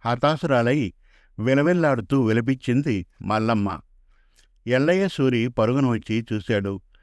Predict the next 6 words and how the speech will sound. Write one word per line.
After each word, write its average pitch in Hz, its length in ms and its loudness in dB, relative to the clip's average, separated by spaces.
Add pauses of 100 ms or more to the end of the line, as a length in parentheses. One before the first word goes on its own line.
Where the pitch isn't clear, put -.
(400)
రక్తం 185 600 -2
కక్కుకొని 135 540 0
చనిపోయిన 120 680 0
రామభద్రుణ్ణి, 113 880 -2 (580)
విలపిస్తున్న 165 680 0
ఎల్లమ్మను 127 680 2